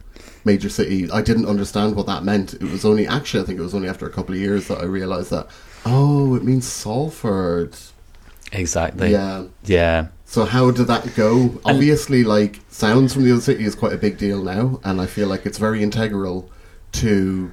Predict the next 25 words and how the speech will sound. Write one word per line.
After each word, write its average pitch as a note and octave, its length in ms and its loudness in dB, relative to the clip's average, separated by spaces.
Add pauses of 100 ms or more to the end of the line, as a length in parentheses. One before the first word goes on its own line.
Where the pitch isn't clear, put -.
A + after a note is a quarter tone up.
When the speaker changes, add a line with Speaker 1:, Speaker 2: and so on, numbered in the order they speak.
(100)
Speaker 1:
the G2+ 240 -2
artistic - 500 -6
and F#2+ 120 -6
cultural G#2 400 -2
life E2+ 300 -4
of A2 160 2
Salford D#2+ 640 -2
and G2 160 -2
this G2+ 120 0
specific - 560 -6
area, G2 380 2
this F2+ 140 -10
part G2+ 260 -4
of G2 160 -4
Salford. E2 580 -6 (140)
Speaker 2:
Yeah. G2 220 2
Speaker 1:
But B2+ 80 6
also D3+ 260 4
to C3+ 140 -2
Islington G#2 400 0
Mill. B2+ 320 0
I G2+ 40 -6
think B2 160 0
it's A2+ 100 -6
become G#2 560 -2